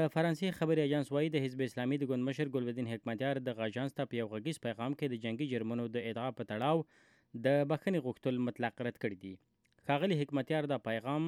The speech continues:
د فرانسې د خبري اژانس د پوښتنو په ځواب کې د خپل زوی حبیب رحمان ته لېږلی و چې تېره اونۍ د حکمتیار د هیات مشر محمد کریم امین لخوا د غاژانس ته وسپارل شو.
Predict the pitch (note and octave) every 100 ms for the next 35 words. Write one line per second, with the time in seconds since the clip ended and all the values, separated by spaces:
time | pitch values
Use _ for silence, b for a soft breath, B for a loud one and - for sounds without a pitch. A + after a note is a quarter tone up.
0 | E3 C#3+ C3+ B2 B2 A#2+ - D3 C#3+ C3
1 | A#2 A2+ A#2+ D3 B2+ D#3 C#3+ A#2 A2 C3+
2 | B2 A2 G#2 C3+ - F3 E3+ b b b
3 | - B2+ C#3+ C3 C3+ E3 F3 C3 B2+ B2
4 | A2+ B2 C#3 B2 A2+ A#2 D3+ D#3+ D#3+ -
5 | D3 D3 D3 C#3 - F3 B2+ C#3 E3+ C#3
6 | A#2+ - A#2+ C3 C3 A#2+ A2+ G#2+ A#2+ A2
7 | B2+ - E3+ - b b - A#2+ A2+ A#2+
8 | - A#2+ D3 D3+ C3+ E3+ C#3 G#2+ A2+ B2
9 | E3 E3+ B2+ G#2 G#2 G#2+ G#2 - A2 A2
10 | _ _ _ C#3+ - - F#2 F#2 -